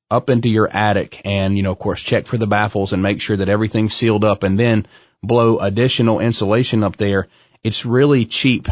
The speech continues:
by the square foot to go ahead and get an extra six inches or a foot of insulation if your attic cavity supports that. Um,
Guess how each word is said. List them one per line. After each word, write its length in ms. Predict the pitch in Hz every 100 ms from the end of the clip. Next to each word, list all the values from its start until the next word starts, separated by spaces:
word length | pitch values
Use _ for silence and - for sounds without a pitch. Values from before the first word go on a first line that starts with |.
| -
by 180 | 107
the 100 | 107
square 320 | 104 - 113 107
foot 340 | - 113 -
to 80 | 110
go 160 | 117
ahead 180 | 120 120
and 100 | 110
get 120 | 104 110
an 100 | 104
extra 240 | 104 101
six 320 | - 120 117
inches 380 | 117 110 101 95
or 160 | 98 98
a 60 |
foot 240 | - 127 113
of 100 | 104
insulation 560 | 110 104 107 110 101
if 140 | 95 113
your 120 | 110
attic 260 | 101 110 -
cavity 340 | 110 101 98
supports 520 | - 90 - 147 -
that. 220 | 147 139 - - _ _
Um, 440 | 110 113 110 104